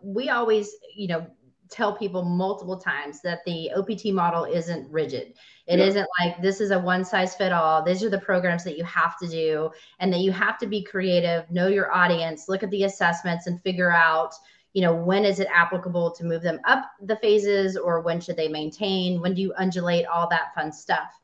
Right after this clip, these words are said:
Speaker 1: So now, you know, especially with what you do every day, you know, for a living, especially being the director of education,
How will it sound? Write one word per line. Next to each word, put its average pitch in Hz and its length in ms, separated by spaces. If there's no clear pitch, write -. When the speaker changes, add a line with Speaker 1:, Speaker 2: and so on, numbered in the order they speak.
Speaker 1:
So 208 180
now, 240 460
you 240 80
know, 185 400
especially 240 380
with 196 180
what 180 200
you 185 140
do 180 380
every 196 280
day, 170 600
you 190 100
know, 151 380
for 175 100
a 156 140
living, 165 320
especially 180 560
being 165 160
the 156 80
director 175 320
of 156 80
education, 156 840